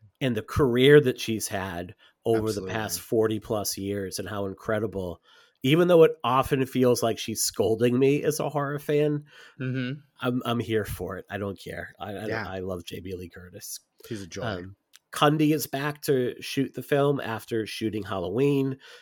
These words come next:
Speaker 1: And even though this is another, like, low budget picture, like, it comes in at about one point one million,
Speaker 2: Mm-hmm.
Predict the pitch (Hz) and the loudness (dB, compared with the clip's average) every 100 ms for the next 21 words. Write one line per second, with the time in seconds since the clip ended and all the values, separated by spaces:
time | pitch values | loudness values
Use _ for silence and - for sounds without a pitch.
0 | _ 107 107 - 131 143 135 131 123 127 | _ -6 -4 -2 0 2 2 2 0 -2
1 | 123 120 117 113 120 98 107 98 104 107 | -2 0 0 2 0 -2 -8 -6 -4 -2
2 | 113 113 117 117 - - 202 - 127 117 | -2 -4 -4 -6 -6 -6 -6 -4 -2 -2
3 | 101 - 101 - 120 113 107 113 113 107 | -4 -10 -14 -8 -6 -4 -4 -2 -4 -4
4 | 107 110 - 104 107 117 120 117 - 123 | -6 -6 -8 -8 -2 0 0 -2 -4 -2
5 | 117 117 110 110 110 139 127 113 107 107 | -2 -2 -4 -2 0 0 2 0 -2 -6
6 | - - 120 117 113 | -12 -16 -10 -10 -10